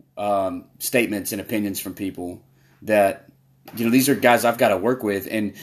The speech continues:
everybody's like, "Well, you can just, you know, keep your head down, shut up and do your job."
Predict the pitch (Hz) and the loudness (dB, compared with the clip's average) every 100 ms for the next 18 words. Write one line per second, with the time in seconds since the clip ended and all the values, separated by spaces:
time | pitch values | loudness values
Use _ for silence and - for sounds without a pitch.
0 | - 143 165 143 123 113 104 113 147 135 | -2 2 8 8 6 2 2 0 2 0
1 | 120 - - 120 104 143 143 139 131 120 | 0 -4 -4 -2 -2 -2 -2 2 2 2
2 | 120 117 131 127 120 127 127 113 107 101 | 2 2 0 0 0 0 0 0 2 0
3 | 95 | -4